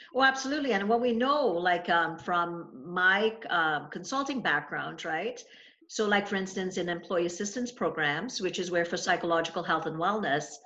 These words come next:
let's say the benchmark for hospitals, for instance, are fifteen percent of people would come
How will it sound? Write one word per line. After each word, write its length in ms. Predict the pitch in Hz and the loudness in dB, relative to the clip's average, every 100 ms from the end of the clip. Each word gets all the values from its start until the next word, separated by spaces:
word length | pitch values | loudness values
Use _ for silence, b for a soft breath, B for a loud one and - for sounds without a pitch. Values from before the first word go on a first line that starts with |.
| B B - | B B 0
let's 200 | 240 240 | 0 4
say 160 | 247 233 | 6 6
the 260 | 202 151 185 | 6 4 2
benchmark 680 | 190 - 202 175 170 175 | 2 0 2 4 4 2
for 420 | - 180 165 160 156 | -2 2 4 4 2
hospitals, 580 | 226 226 - 185 165 | 2 2 0 -4 -4
for 160 | - - | -4 -2
instance, 320 | 170 - 156 | -2 -2 -6
are 60 | 160 | -4
fifteen 440 | 175 170 180 165 | -4 -6 -6 -8
percent 500 | 160 156 147 117 - - B B - | -6 -6 -4 -6 -8 -12 B B -2
of 140 | 196 | 0
people 260 | 220 240 233 | 0 4 8
would 160 | 233 233 | 6 6
come 320 | 220 196 | 4 4